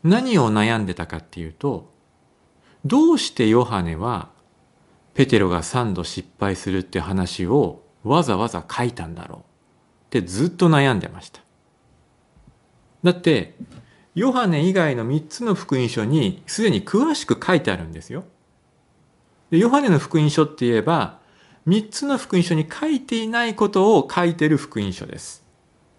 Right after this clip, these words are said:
で、先週僕が残念がっていたと思いますけれども、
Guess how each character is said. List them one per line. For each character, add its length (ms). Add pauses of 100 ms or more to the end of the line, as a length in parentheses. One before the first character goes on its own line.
(600)
で、 100
先 180
週 160
僕 220
が 140
残 220
念 200
が 100
っ 80
て 100
い 40
た 100
と 100
思 160
い 60
ま 140
す 80
け 100
れ 140
ど 100
も、 460